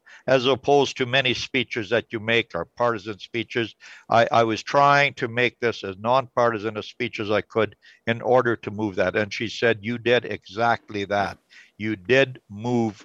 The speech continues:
people's, people's votes by, by doing that." And the prime minister, I think, saw that. And while we were still debating, when my speech was done, I came up here to my third floor office,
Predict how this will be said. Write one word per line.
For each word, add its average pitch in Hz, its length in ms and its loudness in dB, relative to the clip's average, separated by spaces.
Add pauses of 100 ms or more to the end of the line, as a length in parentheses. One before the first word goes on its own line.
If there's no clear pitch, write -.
(100)
people's, 107 580 -2 (500)
people's 110 420 -2
votes 110 540 -2
by, 95 380 2 (100)
by 95 280 0
doing 110 400 -4
that." 78 280 -12
And 101 240 -4
the 95 60 -2
prime 143 400 0
minister, 131 640 -4 (320)
I 110 160 4
think, 110 540 -6 (240)
saw 147 500 4
that. 95 300 0 (640)
And 107 240 -6
while 143 400 6
we 143 100 -2
were 127 140 -4
still 139 260 -4
debating, 120 600 -4
when 85 220 -14
my 123 200 2
speech - 420 -6
was 104 220 -6
done, 117 240 2
I 92 100 0
came 107 300 -8
up 113 180 -4
here 113 140 -6
to 101 120 -18
my 98 200 -6
third 110 320 -4
floor 101 280 -2
office, 110 460 -2